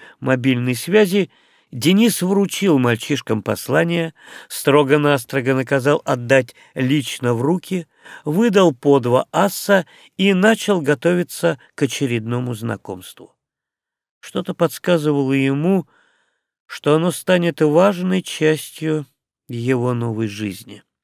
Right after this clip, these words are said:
Откуда пришла такая уверенность, Дэн сказать не мог, но внутренний голос был совершенно спокоен и лишь попискивал —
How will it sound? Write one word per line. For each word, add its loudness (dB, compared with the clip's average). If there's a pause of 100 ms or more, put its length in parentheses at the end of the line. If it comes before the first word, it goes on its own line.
(760)
Откуда 0
пришла -2
такая 2
уверенность, 2 (280)
Дэн 2
сказать -2
не 0
мог, 2
но 4
внутренний -2
голос 0 (380)
был 0
совершенно -2
спокоен 0 (300)
и -4
лишь -2 (200)
попискивал — -6